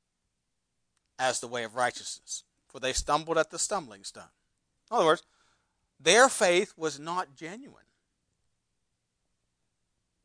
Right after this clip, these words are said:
You know, many times people will talk about their faith, but it's not genuine. It's, it's just an emotion. Got up,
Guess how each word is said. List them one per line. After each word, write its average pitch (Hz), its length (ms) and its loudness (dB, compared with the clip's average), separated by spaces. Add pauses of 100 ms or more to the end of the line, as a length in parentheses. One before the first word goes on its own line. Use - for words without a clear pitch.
(360)
You 147 80 -14
know, 156 40 -6
many 185 120 4
times 170 280 0
people 151 460 0 (1700)
will 135 80 -18
talk 156 260 2
about 147 280 2
their 135 120 -2
faith, 208 380 0
but 135 100 0
it's 131 160 -8
not 175 220 -2
genuine. 160 360 -6
It's, - 180 -12
it's - 180 -14 (160)
just - 260 -8
an 175 60 -16
emotion. 170 460 -10 (1000)
Got 165 160 2
up, - 180 -2